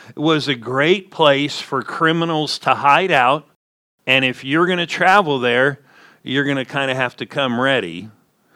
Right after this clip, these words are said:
And, uh, people feared making this journey because though you walk through the valley of the shadow of death,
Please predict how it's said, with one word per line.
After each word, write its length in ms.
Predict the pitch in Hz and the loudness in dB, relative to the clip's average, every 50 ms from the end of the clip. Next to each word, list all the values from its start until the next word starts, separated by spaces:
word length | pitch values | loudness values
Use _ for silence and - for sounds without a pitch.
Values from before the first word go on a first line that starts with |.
| _ _ _ _ _ | _ _ _ _ _
And, 440 | _ 135 147 151 151 147 139 139 135 | _ -2 0 0 0 0 0 0 2
uh, 300 | 139 135 131 123 123 123 | 2 2 4 2 2 0
people 420 | 120 - - 165 170 180 - 160 143 | -2 -4 -4 -4 -4 -2 -4 -6 -6
feared 580 | - - 175 175 202 240 220 170 147 135 127 | -6 -4 -4 -2 0 0 2 0 0 -2 -2
making 520 | 131 135 143 139 135 - 151 139 139 139 143 | -2 -2 -2 -2 -4 -4 -4 -4 -2 -2 -2
this 240 | 139 131 - - | -4 -4 -6 -8
journey 520 | - - - 139 143 190 220 202 160 147 151 | -10 -10 -6 -4 -2 -2 0 0 -2 -2 -2
because 680 | 143 139 135 - 156 143 139 139 139 131 123 110 110 110 | -2 -4 -6 -6 -4 -4 -2 -2 -2 -4 -6 -8 -12 -14
though 420 | 104 117 127 139 151 160 165 160 | -10 -4 0 0 2 2 2 2
you 240 | 151 139 147 156 151 | 0 0 -2 -2 0
walk 400 | 139 135 147 165 180 165 - - | 0 2 2 2 2 2 0 -6
through 280 | - - 175 170 165 143 | -6 -2 0 2 2 0
the 100 | 143 139 | 0 0
valley 400 | 165 160 165 156 156 160 156 151 | 0 0 0 0 0 -2 -2 -4
of 140 | 143 131 | -6 -6
the 100 | 131 131 | -8 -12
shadow 480 | - - - 156 170 170 151 160 147 135 | -12 -8 -4 -2 -2 -2 0 -2 -2 -2
of 160 | 123 113 110 | -4 -6 -4
death, 520 | 107 147 190 196 160 110 113 139 - _ | -4 -2 0 0 0 -2 -2 -4 -8 _